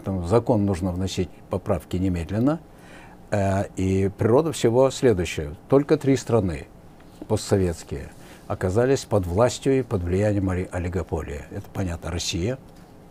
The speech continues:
а, богатейшая недрами страна, наиболее индустриальная страна бывших постсоветских республик. Украина вторая по мощности индустрии,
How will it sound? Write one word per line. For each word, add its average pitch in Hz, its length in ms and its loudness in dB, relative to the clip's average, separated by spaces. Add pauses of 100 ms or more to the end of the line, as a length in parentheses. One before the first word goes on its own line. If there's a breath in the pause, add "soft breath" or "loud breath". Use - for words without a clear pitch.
(440 loud breath)
а, 87 580 -2 (300)
богатейшая 98 840 0 (220)
недрами 92 460 0
страна, 110 540 -2 (180)
наиболее 98 460 0
индустриальная 90 720 -2
страна 101 480 -6 (600 loud breath)
бывших 101 600 -2
постсоветских 101 680 -2
республик. 104 500 -4 (440 loud breath)
Украина 117 580 4
вторая 101 520 4
по 90 500 -2 (260)
мощности 104 520 -4
индустрии, 117 640 0